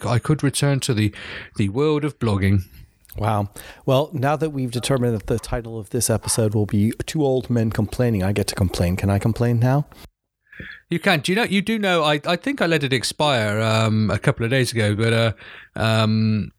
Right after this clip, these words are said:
Speaker 1: I, I did own the domain Grumpy Old Developers.
Speaker 2: <laughs> Oh, God.
Speaker 1: I did seriously think about, uh, just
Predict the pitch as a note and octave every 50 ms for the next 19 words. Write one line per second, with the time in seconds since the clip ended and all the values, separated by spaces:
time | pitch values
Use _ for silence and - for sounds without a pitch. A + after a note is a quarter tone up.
0 | _ - - C3+ - - B2 C3 B2 E3+ F3 D3 - - C3 B2+ C3 C3 B2+ B2
1 | A2 C3 A#2+ A#2+ A#2 A2+ A2 A2 G2 B2 A#2+ A2+ - A#2+ A#2 G#2+ A#2 G2+ - G#2+
2 | B2+ B2+ A#2 - - A2+ F2 G#2 - - - _ - _ _ _ _ _ _ _
3 | _ _ - - - - - - - - F#3+ - - E3 E3 C#3+ A2+ G2 - G2+
4 | G2 F#2+ F#2+ F2 F2 - - - - - - _ _ _ _ _ _ _ _ _
5 | _ - A3+ B3+ D#4+ - B3+ B3 A3 - C3 C#3+ D3 E3 E3+ D#3+ - - F3+ E3
6 | D#3 D3 - - D3 C3+ C3 - C#3+ C3+ - C3 B2+ B2 A2 A#2+ B2 - - -
7 | - - B2+ B2+ B2 A#2 - - - - - C3 A#2+ - -